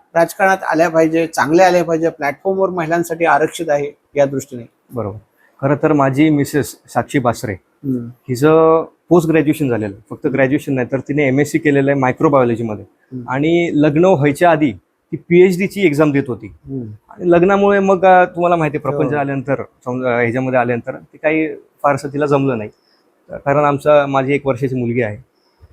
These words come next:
Speaker 2: तर ती ते प-, परत कंटिन्यू करणारच आहे, कारण
Speaker 1: हम्म.
Speaker 2: तिला डॉक्टरेट ही पदवी पाहिजे,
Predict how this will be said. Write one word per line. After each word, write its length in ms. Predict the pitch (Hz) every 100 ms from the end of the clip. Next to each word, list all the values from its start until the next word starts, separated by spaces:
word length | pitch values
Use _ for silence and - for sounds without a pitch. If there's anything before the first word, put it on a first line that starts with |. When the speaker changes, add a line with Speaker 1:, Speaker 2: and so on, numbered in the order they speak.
| -
Speaker 2:
तर 100 | 156
ती 220 | 156 175 175
ते 180 | 170
प-, 320 | 170 - 147 147
परत 300 | 147 156 175 175
कंटिन्यू 280 | 156 170
करणारच 400 | 180 156 156 160
आहे, 200 | 139 110
कारण 240 | 98 120 139
Speaker 1:
हम्म. 140 | 139
Speaker 2:
तिला 180 | 147 156
डॉक्टरेट 440 | 143 135 - 165 123
ही 100 | 160
पदवी 300 | 165 139 165
पाहिजे, 340 | 151 131 117